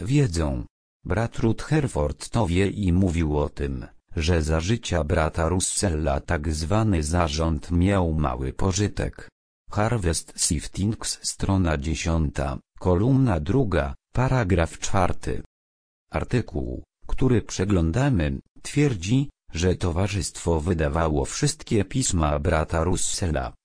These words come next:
i że było przewodem od początku. Tak jednak nie jest. W naszym podaniu i artykule o przewodzie,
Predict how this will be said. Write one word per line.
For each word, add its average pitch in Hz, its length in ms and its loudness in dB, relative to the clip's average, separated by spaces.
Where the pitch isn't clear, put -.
i 90 260 0
że 82 220 2
było 117 380 4
przewodem 90 760 2
od - 180 -2
początku. 92 800 0
Tak 120 320 -2
jednak 78 520 -2
nie 143 200 4
jest. - 480 -6
W 87 100 -4
naszym 90 560 0
podaniu 95 720 2
i 95 300 -2
artykule 131 680 2
o 90 100 -2
przewodzie, 85 640 -2